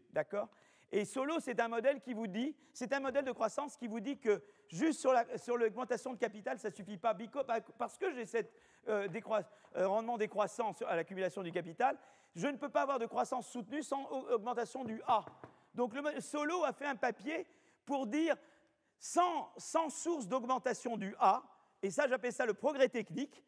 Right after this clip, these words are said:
je ne peux pas, rien qu'avec l'augmentation du capital sous des hypothèses raisonnables, avoir une croissance soutenue de, du P I B par tête. Voilà.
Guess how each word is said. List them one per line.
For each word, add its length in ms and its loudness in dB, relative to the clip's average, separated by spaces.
je 160 -2
ne 140 0
peux 180 -4
pas, 240 2
rien 240 -2
qu'avec 260 4
l'augmentation 560 -2
du 100 -4
capital 440 0
sous 120 -10
des 160 -6
hypothèses 380 -2
raisonnables, 540 -4
avoir 320 6
une 100 -6
croissance 440 -2
soutenue 420 -8
de, 300 2
du 180 -8
P 160 2
I 40 -6
B 120 -2
par 200 -4
tête. 240 -10
Voilà. 300 0